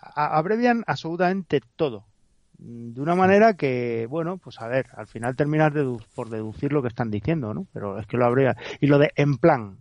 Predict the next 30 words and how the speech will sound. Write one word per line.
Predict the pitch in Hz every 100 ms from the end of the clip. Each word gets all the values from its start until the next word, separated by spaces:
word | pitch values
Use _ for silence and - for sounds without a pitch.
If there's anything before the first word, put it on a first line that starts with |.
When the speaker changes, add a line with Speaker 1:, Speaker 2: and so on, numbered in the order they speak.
| _
Speaker 1:
"en | 147 139
plan". | 160 143 107 92 _ _ _ _ _ -
Eso | 139 202
de | 196 -
"en | 151 143 131
plan", | - 165 208 247 -
que, | 147 143
que, | - 139 139 - _ - - _ _ _ _
que | 139
meten | 131 156 202 196 170
tanto | 165 175 165
en | 156 135
las | 123
frases, | - 156 175 220 226 - -
o | -
sea, | - 127 -
"en | 143 135 135
plan", | 160 135 107 101
fu-, | - - 113
fu-, | - 127 113 117 - 131
no | 127 151
entiendo, | 127 120 107 107
macho, | 117 - -
eso | 139 - 151 127
a |
qué | 113 131
coño | - 117 104
viene. | 113 107 95 - _ - - - _ _ _ - - - 110
Y | 110 117
luego, | 127 143 160 170